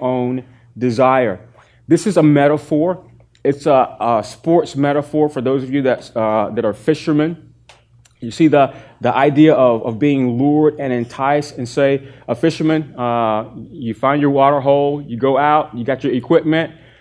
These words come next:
uh, you've gotten your bait from the, the, the bait and tackle shop, bring it out there with you, uh, get your line all straight. You're gonna disguise your hook by putting a ju-, fat, juicy worm on there, and you're ready to go. You're ready to throw that line in the water.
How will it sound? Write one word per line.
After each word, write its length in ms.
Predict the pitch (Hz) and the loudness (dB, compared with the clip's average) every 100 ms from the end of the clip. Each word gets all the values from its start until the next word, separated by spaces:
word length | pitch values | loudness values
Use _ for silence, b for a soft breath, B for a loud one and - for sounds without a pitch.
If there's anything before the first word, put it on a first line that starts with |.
| b | b
uh, 240 | 123 120 113 | -4 -2 0
you've 220 | 110 110 | -2 -2
gotten 300 | 139 151 151 | 0 0 2
your 80 | 143 | 0
bait 400 | 120 139 147 143 | 2 2 0 -2
from 240 | 135 131 | -4 -2
the, 560 | 123 120 113 110 123 - | 2 2 2 -2 -8 -10
the, 200 | 120 117 113 | -8 -8 -8
the 80 | 113 | -4
bait 180 | 131 156 | 0 -2
and 80 | 156 | 0
tackle 280 | 151 156 | -2 -2
shop, 420 | 147 160 160 - 120 | -4 0 0 -2 -6
bring 180 | 139 | -2
it 60 | 151 | 0
out 300 | 151 151 139 | 2 2 0
there 100 | 151 | 0
with 160 | 160 147 | 0 0
you, 180 | 156 151 b b b | -2 -4 b b b
uh, 200 | 123 113 | -2 -2
get 220 | 104 143 | -2 -2
your 80 | 135 | -2
line 240 | 139 151 | 0 0
all 160 | 151 151 | 0 0
straight. 720 | 147 - 160 156 156 - - b b | -2 -4 0 2 0 -6 -20 b b
You're 120 | 117 123 | -6 0
gonna 500 | 143 135 120 110 - _ - | 2 4 2 0 -6 _ -8
disguise 840 | 135 131 - 170 147 156 180 139 | -4 -4 -2 0 2 4 2 0
your 140 | 175 143 | -2 0
hook 280 | 151 175 135 | 0 0 0
by 160 | 135 | -2
putting 380 | 127 175 160 156 | -2 -2 -2 -2
a 80 | 139 | -4
ju-, 340 | 107 160 170 | -2 -4 -4
fat, 320 | - 165 120 123 | -4 -4 -4 -4
juicy 300 | 165 - 151 | -4 -2 -2
worm 400 | 151 160 165 156 | 0 0 -2 -2
on 280 | 151 151 | -2 0
there, 360 | 156 156 165 - B B | 2 0 -2 -6 B B
and 140 | 131 135 | -6 -2
you're 140 | 131 | 2
ready 280 | 135 156 165 | 4 4 4
to 80 | 151 | 2
go. 120 | 117 | 2
You're 180 | 120 147 | 0 0
ready 160 | 147 | 0
to 140 | 117 131 | -4 -10
throw 260 | - 185 | -2 0
that 180 | 180 160 | 2 0
line 300 | 160 165 160 | 0 0 0
in 80 | 151 | 0
the 100 | 147 | 2
water. 440 | 151 156 160 160 | 4 4 2 -2